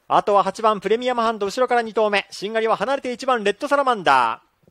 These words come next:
バックストレッチ半ば。先頭四番のベアバッキューン。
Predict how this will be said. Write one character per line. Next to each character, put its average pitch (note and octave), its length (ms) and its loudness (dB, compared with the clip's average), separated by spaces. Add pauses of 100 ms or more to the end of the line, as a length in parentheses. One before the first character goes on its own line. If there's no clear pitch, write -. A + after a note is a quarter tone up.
(960)
バ D#3 140 6
ッ - 40 -12
ク G3 120 -6
ス - 60 -8
ト G3+ 80 -2
レ G3+ 60 0
ッ F#3+ 40 -2
チ - 100 -10
半 F3+ 160 0
ば。 F3 220 2 (240)
先 A3+ 240 -2
頭 A#3 160 2
四 A3+ 160 -2
番 G#3+ 140 2
の G#3 80 -2
ベ D#3 120 4
ア A3+ 60 6
バ B3 140 0
ッ - 80 -20
キ A3+ 100 -4
ュ F#3 140 4
ー - 20 -4
ン。 F#2 120 -10